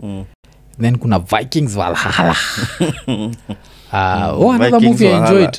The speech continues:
Speaker 2: Another movie I enjoyed was, I enjoyed on, um, I don't know how, how much it's been given on Rotten Tomatoes. Uh, 'cause I don't think, like, it was as good as the first one, which was still good.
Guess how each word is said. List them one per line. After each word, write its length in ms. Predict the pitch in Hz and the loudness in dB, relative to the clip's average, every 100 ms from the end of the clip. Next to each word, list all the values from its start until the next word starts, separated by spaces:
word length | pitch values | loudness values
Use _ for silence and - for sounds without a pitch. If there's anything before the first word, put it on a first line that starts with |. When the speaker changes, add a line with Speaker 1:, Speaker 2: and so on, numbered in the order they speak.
| - | -6
Speaker 2:
Another 260 | 143 185 196 | 2 4 6
movie 220 | 180 160 | 4 4
I 80 | 147 | 4
enjoyed 340 | 135 147 139 | 4 4 4
was, 360 | 117 113 110 104 | 2 0 -2 -2
I 120 | 98 110 | -2 -2
enjoyed 440 | 110 123 117 107 | -4 -2 -2 -2
on, 300 | 98 95 92 | -4 -4 -6
um, 440 | 92 90 90 90 98 _ - - | -6 -6 -6 -8 -10 _ -16 -8
I 80 | |
don't 160 | 104 139 | -4 -2
know 80 | 107 | 0
how, 340 | 104 107 110 | -2 -2 -2
how 100 | 107 | -2
much 300 | 110 104 - | -2 -4 -8
it's 140 | 95 - | -14 -6
been 180 | 101 90 | -6 -4
given 320 | 95 98 92 | -6 -6 -6
on 140 | 76 | -8
Rotten 320 | 69 82 87 82 | -8 -8 -8 -8
Tomatoes. 680 | 85 87 131 - 87 - - _ _ _ - _ _ - | -10 -8 -8 -8 -8 -10 -20 _ _ _ -20 _ _ -12
Uh, 580 | 104 101 87 71 82 - - - | -8 -8 -8 -12 -12 -12 -14 -8
'cause 180 | 107 98 | -6 -4
I 40 | 98 | -2
don't 220 | 123 120 - - | -2 -4 -8 -6
think, 180 | 110 | -4
like, 160 | 101 92 | -4 -6
it 80 | - | -4
was 140 | 92 | -4
as 160 | 92 92 | -4 -4
good 180 | 104 98 | -4 -4
as 140 | 87 | -4
the 80 | 90 | -6
first 260 | - 104 | -6 -4
one, 140 | 104 92 | -4 -6
which 140 | - | -8
was 100 | 95 | -10
still 260 | - 107 101 | -8 -6 -6
good. 240 | 101 82 | -6 -10